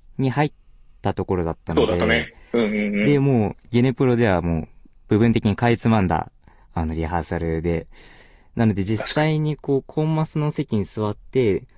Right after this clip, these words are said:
Speaker 1: 曲の隅々まで弾いたのがその本番が初めてだっ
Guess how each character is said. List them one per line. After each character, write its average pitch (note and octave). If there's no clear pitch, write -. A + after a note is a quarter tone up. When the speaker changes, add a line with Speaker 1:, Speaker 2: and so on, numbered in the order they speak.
Speaker 1:
曲 B2
の B2+
隅 D3
々 G#2
ま F2+
で E2+
弾 F#2
い -
た F#2
の E2+
が D#2+
そ -
の F#2
本 C3
番 A2+
が F#2+
初 G#2
め F2+
て -
だ F2
っ -